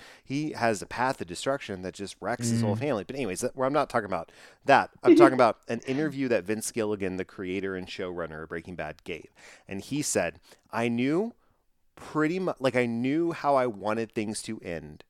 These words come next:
Speaker 1: and I
Speaker 2: Mm-hmm.
Speaker 1: knew how I wanted, um, the overall story to wrap up. But I
Speaker 2: Mm-hmm.
Speaker 1: didn't have things scripted so tight. I intentionally wrote myself into a corner so I could s-,
Speaker 2: Mm-hmm.
Speaker 1: sit back and go, 'What would, what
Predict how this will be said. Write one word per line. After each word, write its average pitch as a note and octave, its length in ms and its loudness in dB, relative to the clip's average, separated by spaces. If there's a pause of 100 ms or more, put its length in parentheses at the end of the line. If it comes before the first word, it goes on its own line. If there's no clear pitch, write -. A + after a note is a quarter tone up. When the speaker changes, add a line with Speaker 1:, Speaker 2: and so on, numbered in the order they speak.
(380)
Speaker 1:
and A2 80 0
I A2+ 120 2
Speaker 2:
Mm-hmm. A2 80 0
Speaker 1:
knew A#2+ 260 2
how A#2+ 240 0
I G#2+ 100 0
wanted, F#2+ 600 -2 (380)
um, F#2+ 340 -2
the A2 160 -12
overall G#2+ 380 -2
story F#2+ 320 -6
to E2+ 80 -8
wrap E2 360 -2
up. A1+ 220 -8 (520)
But A#2 120 6
I A2+ 200 4
Speaker 2:
Mm-hmm. G#2 160 -2
Speaker 1:
didn't D#3+ 420 4
have A#2+ 320 -2
things A2 340 -4
scripted G#2 360 -8
so G#2 260 -2
tight. B2+ 420 -4 (300)
I A#2+ 80 -2
intentionally B2+ 560 -2
wrote A2+ 240 0
myself G#2+ 400 0
into G2+ 300 -8
a F2+ 60 -8
corner C3 460 -8 (220)
so - 160 0
I B2+ 80 6
could A#2+ 200 -4
s-, B2 120 2
Speaker 2:
Mm-hmm. A2+ 180 -4 (160)
Speaker 1:
sit - 320 2
back C#3+ 280 4
and B2+ 100 -6
go, G#2 240 0 (160)
'What C#3 340 -2
would, C3+ 340 -4 (140)
what D#3 160 -2